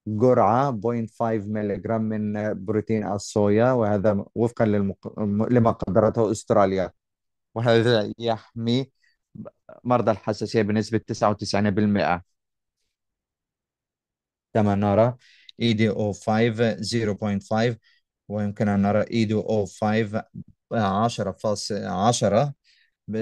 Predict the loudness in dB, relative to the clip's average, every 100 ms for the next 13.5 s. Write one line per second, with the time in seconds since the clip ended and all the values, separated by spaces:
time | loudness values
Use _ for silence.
0 | -6 -4 -2 -2 -2 -4 -6 -10 _ _
1 | _ -4 -2 -2 -4 _ -2 2 2 2
2 | 2 0 0 0 0 -2 -4 -4 4 6
3 | 6 4 0 2 0 -2 -6 -6 -6 -2
4 | 0 2 2 0 2 2 2 0 -2 -2
5 | -2 -4 -6 _ -12 -4 -2 -2 -2 -4
6 | 0 0 2 0 0 -2 -4 -6 -6 -4
7 | -2 -2 -2 -4 -2 -2 -2 -2 0 0
8 | 0 -4 -2 0 0 0 -2 -4 _ _
9 | _ _ _ _ _ _ _ _ _ _
10 | _ _ _ _ _ _ _ _ _ _
11 | _ _ _ _ _ -20 _ -2 0 0
12 | 2 2 2 -2 -6 -8 -6 -6 -4 -2
13 | -2 0 2 2 2